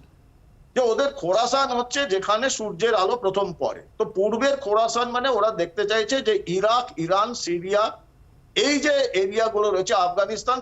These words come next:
সেখানে তারা খিলাফত শাসন ওরা অনেকটা স-, সক্ষম হয়েছে। একটা বিভিন্ন কোঅর্ডিনেট করে বিভিন্ন তালিবান ইত্যাদির সঙ্গে। এখন ওরা বিস্তার করতে চাইছে পূর্ব দিকে, তাতে ওদের রয়েছে ভারত, পাকিস্তান, আহ,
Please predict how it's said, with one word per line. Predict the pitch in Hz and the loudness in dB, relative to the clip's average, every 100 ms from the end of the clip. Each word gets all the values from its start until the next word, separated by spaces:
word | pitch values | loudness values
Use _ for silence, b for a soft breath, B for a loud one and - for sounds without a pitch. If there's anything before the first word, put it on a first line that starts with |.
| - | -4
সেখানে | - 196 208 226 | -6 -2 0 0
তারা | 220 208 | 2 2
খিলাফত | 240 175 175 185 190 | 2 0 0 2 0
শাসন | 190 151 151 196 | 0 -4 -2 -2
ওরা | 175 185 | 0 2
অনেকটা | 214 160 160 240 | 2 0 -2 -4
স-, | 226 - - - - | -4 -6 -16 -18 -2
সক্ষম | 160 - 247 - | -2 0 0 -2
হয়েছে। | 110 - 294 | -6 -6 -2
একটা | 302 214 240 | 0 0 0
বিভিন্ন | 220 208 240 233 | -2 -4 -2 -2
কোঅর্ডিনেট | 214 226 214 202 202 - | 2 2 2 0 -2 -2
করে | 196 185 | 0 2
বিভিন্ন | 185 185 190 | 0 0 0
তালিবান | 175 175 185 175 175 | 2 2 2 2 0
ইত্যাদির | 160 - 151 147 - | -4 -4 -4 -2 -2
সঙ্গে। | 233 170 - - b b b b - | -2 -4 -10 -20 b b b b -6
এখন | 185 214 269 277 | -2 0 2 2
ওরা | 262 | 2
বিস্তার | 247 190 - 233 | 0 -4 -2 -2
করতে | 233 233 233 233 | 0 -2 0 0
চাইছে | 233 233 247 | 0 0 -2
পূর্ব | 240 175 170 190 | -4 -2 0 0
দিকে, | 196 196 240 | 0 -2 0
তাতে | 156 156 214 | 0 2 2
ওদের | 196 196 175 | 2 2 0
রয়েছে | 175 165 160 | 0 0 -2
ভারত, | - 156 202 254 - - | 0 2 2 0 -4 -4
পাকিস্তান, | - 208 196 - 220 226 | -4 -2 -6 -2 0 0
আহ, | 165 | -2